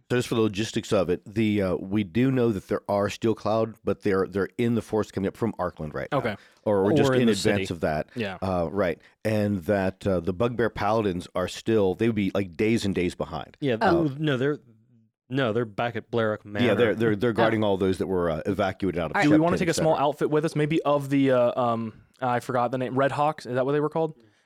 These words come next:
Speaker 2: Uh, to go and secure the Baroness to make sure she's safe during all this? Just a
Speaker 3: That actually does make a lot of sense, yeah.
Speaker 2: All right.
Speaker 3: I, I agree with that one.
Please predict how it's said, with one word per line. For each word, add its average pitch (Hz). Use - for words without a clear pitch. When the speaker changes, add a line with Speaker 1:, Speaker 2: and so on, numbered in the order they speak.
Speaker 2:
Uh, 139
to 151
go 139
and 127
secure 127
the 117
Baroness 120
to -
make 113
sure 120
she's 120
safe 123
during 131
all 135
this? 139
Just 123
a 110
Speaker 3:
That 113
actually 120
does 98
make 98
a 95
lot 90
of 87
sense, 90
yeah. 90
Speaker 2:
All 113
right. 101
Speaker 3:
I, 117
I -
agree 120
with 101
that 98
one. 92